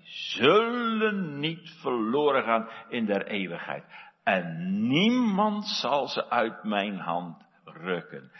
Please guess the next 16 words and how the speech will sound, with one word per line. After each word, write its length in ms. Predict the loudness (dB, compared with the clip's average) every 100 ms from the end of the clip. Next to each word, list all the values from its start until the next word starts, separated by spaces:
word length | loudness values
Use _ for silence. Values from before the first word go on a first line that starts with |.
| -20
Schapen 880 | -8 -4 4 10 10 8 4 0 0
van 200 | 2 2
zijn 240 | 2 -2 -2
kudde, 540 | -4 -4 -8 -12 -20 _
u 120 | 0
bent 400 | 2 2 0 -8 -20 -20 _
veilig 1300 | -18 -14 -2 10 10 10 0 -4 -10 -10 -12 -14 -18 -20 _ _ _ _ _ _ _ _ _ _ _ _ _ _ _ _ _ -12
in 240 | -10 -8
Jezus' 600 | -4 -4 -4 -6 -12 -12
handen." 460 | -14 -14 -16 -20 _ _ _ _ _ _
Dat 140 | -18 0
maakt 320 | 4 4 2
niet 180 | -6 0
zorgeloos, 960 | 6 6 6 2 2 2 -2 -8 -12 -16 _ _ _ _ _ _ _ _ _ _
maar 160 | -18 -2
ernstig 840 | 2 2 -2 -8 -12 -16 -20 -20